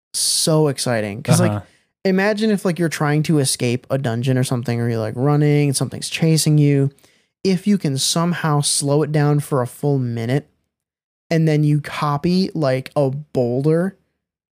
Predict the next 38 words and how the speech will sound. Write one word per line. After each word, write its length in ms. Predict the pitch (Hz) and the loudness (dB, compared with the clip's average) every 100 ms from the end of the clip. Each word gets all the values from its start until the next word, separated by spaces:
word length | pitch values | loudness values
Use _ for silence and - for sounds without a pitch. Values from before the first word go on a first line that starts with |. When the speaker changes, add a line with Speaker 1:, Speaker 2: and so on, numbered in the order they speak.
| _ _ - | _ _ -2
Speaker 1:
and 200 | 160 147 | 0 0
put 260 | - 170 160 | -2 0 2
it 280 | 151 - _ _ _ _ _ _ | 0 -2 _ _ _ _ _ _
in 260 | 165 160 160 | 0 4 4
the 80 | 156 | 4
middle 340 | 147 143 143 | 4 2 2
of 120 | 135 | 0
the 100 | 127 | -2
path 360 | 123 123 113 117 | -2 -2 0 0
Speaker 2:
Yep. 380 | 123 156 180 - - - _ _ _ _ 170 | 0 0 -4 -18 -20 -20 _ _ _ _ 0
Speaker 1:
and 100 | 156 | 2
you 120 | 143 | 2
just 200 | 175 202 | 0 0
go. 260 | 311 180 - | -2 -4 -8
Speaker 2:
<laughs> 40 | _ - | _ -4
Yeah. 300 | 131 - - | -4 -4 -2
Speaker 1:
And 160 | 175 190 | 4 6
there's 160 | 196 175 | 6 4
just 220 | 196 - | 0 0
a 100 | 202 | 0
boulder 520 | 170 165 175 214 180 143 | 2 2 2 2 2 0
there 240 | 127 - | -2 -6
for 320 | - 170 - _ | -2 -2 -2 _
eight 260 | 160 156 165 | 0 2 2
hours. 520 | 139 110 73 - - _ _ _ _ _ _ _ _ - | 2 -2 -4 -8 -10 _ _ _ _ _ _ _ _ -6
Like, 180 | 226 - | -6 -4
it's 200 | - 370 | -6 -2
just 440 | 381 - - - | -2 -4 -10 -8
so 460 | - - 339 330 185 | -6 -4 0 0 0
cool. 320 | - 143 123 | 0 0 2
Speaker 2:
Yeah. 280 | 117 104 98 - _ | 0 0 -4 -8 _
Yeah, 180 | 123 127 | -2 0
there, 260 | 135 139 - | 0 -4 -6
that 240 | 135 139 | -4 0
is 120 | 131 120 | 0 -2
so 120 | - | -2
much 220 | 110 104 | -2 -4
potential. 640 | - 107 110 101 98 92 | -6 -8 -6 -8 -8 -10